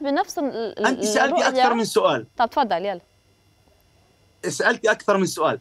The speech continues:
Speaker 2: بالنسبة للسؤال الأول، إسرائيل تريد العيش بسلام. إسرائيل لم تهاجم الغزيين،
Speaker 1: مم.
Speaker 2: لم تقم باختطاف الغزيين، إيه، لم تدخل، إيه، في الليل على، إيه، إيه، الأهالي الغزيين. إسرائيل تريد العيش في حدودها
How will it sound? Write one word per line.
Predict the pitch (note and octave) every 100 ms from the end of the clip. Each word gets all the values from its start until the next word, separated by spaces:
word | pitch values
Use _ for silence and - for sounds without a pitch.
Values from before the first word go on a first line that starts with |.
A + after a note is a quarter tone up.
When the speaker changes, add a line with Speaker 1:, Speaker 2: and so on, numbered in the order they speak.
| -
Speaker 2:
بالنسبة | D3+ B3 G#3+ A3+
للسؤال | F#3+ - F#3+ F3+
الأول، | F#3+ F#3 F3+ E3+
إسرائيل | - - F3+ A#3 A#3 A3
تريد | F3+ F3 G#3+ -
العيش | E3+ D3+ G3 G3
بسلام. | D#3+ - D#3+ C#3+ B2+
إسرائيل | - - F#3 A3+
لم | G#3+
تهاجم | G3+ F3 G3+ G3
الغزيين، | F#3 D#3+ F3+ D#3+ F3 D#3+ -
Speaker 1:
مم. | A#3 G3+ G#3 -
Speaker 2:
لم | A3 A#3+
تقم | A#3+ A#3 G#3+
باختطاف | G#3 - G3+ A3+ A3+ G#3
الغزيين، | E3+ F#3+ C#3+ F#3+ F#3+ D3+ B2+ _ _
إيه، | F#3+
لم | G3+ B3
تدخل، | C4 B3+ - A#3 A#3 - _ -
إيه، | F#3+
في | -
الليل | G#3+ A3 A#3
على، | F#3 G#3 A3 G#3+
إيه، | G#3
إيه، | G#3 G3+ G3
الأهالي | G3+ G3 G3 A3 A3
الغزيين. | G3+ F#3 E3 E3 D#3 D3
إسرائيل | G#3+ C#4+ D4+
تريد | B3 B3+ B3
العيش | G3 F#3 A#3 -
في |
حدودها | F3+ F#3 A3+ G#3+ G#3